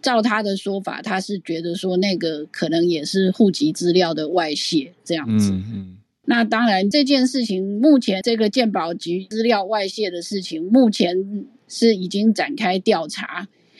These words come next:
Speaker 2: 嗯。
Speaker 1: 那这位前主秘现在被五保请回，就没有要交保释金，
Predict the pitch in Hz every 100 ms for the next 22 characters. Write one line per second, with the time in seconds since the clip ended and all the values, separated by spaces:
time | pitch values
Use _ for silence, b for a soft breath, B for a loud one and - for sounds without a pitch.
0 | - 220 233 226 214 208 b b - 277
1 | 277 240 233 220 262 214 175 175 240 196
2 | 160 _ - 233 220 214 208 226 214 190
3 | 170 - 196 208 254 175 175 - 175 156
4 | - 143 156 185 _ _ _ - 196 196
5 | 190 180 - 208 233 190 214 208 196 185
6 | 196 185 156 175 - 220 180 180 175 185